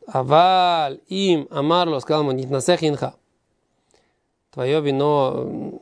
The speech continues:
возлили на жертвенник, э, идолов. «Шело бифанеха», без тебя. Бешутек. А он молчит. «А иштика, эйнак его, да, это молчание, не знак согласия».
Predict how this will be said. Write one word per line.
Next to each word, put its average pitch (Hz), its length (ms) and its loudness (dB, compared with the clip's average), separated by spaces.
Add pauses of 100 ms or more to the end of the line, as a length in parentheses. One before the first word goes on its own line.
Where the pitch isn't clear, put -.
возлили 135 560 0
на 135 160 -2
жертвенник, 139 400 -4 (640)
э, 277 180 -4
идолов. 156 480 -2 (340)
«Шело 214 320 -2
бифанеха», 160 320 -4 (380)
без 180 240 4
тебя. 156 300 -6 (640)
Бешутек. 143 380 -6 (480)
А 165 100 0
он 160 80 2
молчит. - 320 -4 (180)
«А 135 180 -4
иштика, 175 600 2
эйнак 139 320 -4
его, 151 180 2
да, 160 320 -2
это 151 220 -2
молчание, 131 400 0
не 143 180 0
знак 165 220 -2
согласия». 233 420 -4